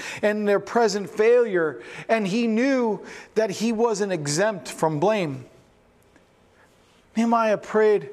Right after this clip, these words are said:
"I'm confessing the sins for all of us, God, including me. We've all acted very wickedly. We haven't obeyed, not one of us. So please,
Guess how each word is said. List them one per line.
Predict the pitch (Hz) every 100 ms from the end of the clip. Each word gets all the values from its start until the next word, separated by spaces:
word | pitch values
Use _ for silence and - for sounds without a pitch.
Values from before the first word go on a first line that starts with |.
| - - - - - -
"I'm | 208 220
confessing | - 202 - 220 - 202 165 160
the | 143
sins | - 214 185
for | - 170
all | - 262
of | 208 151
us, | -
God, | - 151 240 240 - - - - - - -
including | 160 285 294 214 202
me. | 302 285 285 - - - - _ _ _ _ _ _ _ - - -
We've | 226 269 214
all | - 311 311 240 -
acted | 226 220 - 185
very | 151 202 196 175
wickedly. | 156 190 185 165 135 151 139 123 - _ _ _ -
We | 254
haven't | 277 277 277 - -
obeyed, | - 254 233 175 294 311 254
not | 214 240 277
one | 254 269
of | 247
us. | 233 208 - - - _ _ _ _ _ _ _ _ - _ -
So | -
please, | 226 - - 262 233 196 - -